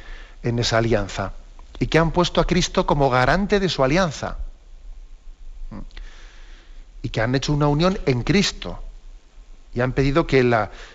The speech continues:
la fidelidad de Cristo a su Iglesia sea el modelo de la fidelidad entre ellos, ¿eh? O sea, su alianza ha sido hecha en Cristo, ¿eh? A diferencia de dos que se casaron, que, que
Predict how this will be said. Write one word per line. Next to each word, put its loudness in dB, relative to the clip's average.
la 2
fidelidad 2
de 4
Cristo 0
a -2
su 0
Iglesia 4
sea 4
el 4
modelo 4
de 4
la 4
fidelidad 2
entre 0
ellos, -12
¿eh? -6
O -4
sea, 2
su 2
alianza 4
ha 0
sido 2
hecha -2
en 2
Cristo, -2
¿eh? -10
A -2
diferencia 2
de 4
dos 2
que -2
se 0
casaron, 4
que, 0
que -2